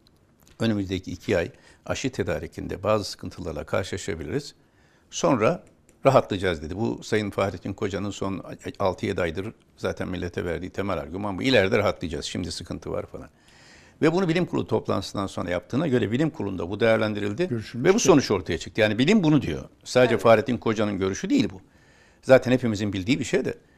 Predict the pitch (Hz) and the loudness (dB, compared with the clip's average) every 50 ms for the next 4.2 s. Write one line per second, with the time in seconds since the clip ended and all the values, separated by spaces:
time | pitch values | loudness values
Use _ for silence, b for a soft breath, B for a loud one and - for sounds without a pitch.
0 | b b b b b b b b b _ _ - 123 120 117 113 - 196 180 165 | b b b b b b b b b _ _ -4 -2 -2 -2 0 0 -2 -2 0
1 | 170 180 160 147 160 190 185 139 110 104 - - 90 87 - - - _ _ - | 0 0 0 2 0 2 2 2 2 0 -2 -4 -8 -10 -10 -10 -12 _ _ -6
2 | 120 113 127 143 143 113 92 87 80 82 80 80 - - - - - - - - | -2 0 2 2 2 0 -2 -4 -6 -8 -10 -12 -12 -14 -12 -8 -6 -6 -6 -6
3 | - - - - - - - - - 143 160 147 110 - - - - 87 85 82 | -10 -18 -20 -14 -12 -12 -12 -8 -6 -4 -4 -2 -4 -4 -6 -10 -12 -12 -10 -10
4 | 78 80 - - | -12 -14 -16 -16